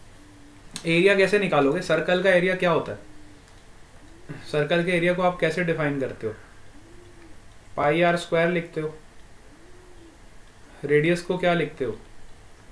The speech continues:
Diameter upon two, या फिर आप इसको डायमीटर के फॉर्म में ऐसे लिखते हो, पाई डी स्क्वायर बाय फ़ोर,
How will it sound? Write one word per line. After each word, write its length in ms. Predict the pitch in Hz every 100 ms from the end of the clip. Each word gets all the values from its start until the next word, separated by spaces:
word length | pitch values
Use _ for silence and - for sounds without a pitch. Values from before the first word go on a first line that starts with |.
| - - -
Diameter 680 | 131 135 147 165 165 170 165
upon 300 | 165 170 170
two, 180 | 160 165 - - - - - - - - - - - - - - - - - - - - - - - - - -
या 140 | 131
फिर 160 | 131 143
आप 160 | 143
इसको 260 | 143 - 147
डायमीटर 480 | 139 135 143 147 151
के 120 | 151
फॉर्म 240 | 151 143
में 120 | 151 139
ऐसे 140 | 160
लिखते 280 | 156 - 151
हो, 160 | 147 - - -
पाई 200 | 135 143
डी 180 | 143 143
स्क्वायर 340 | - 143 143
बाय 180 | 143 143
फ़ोर, 300 | 139 139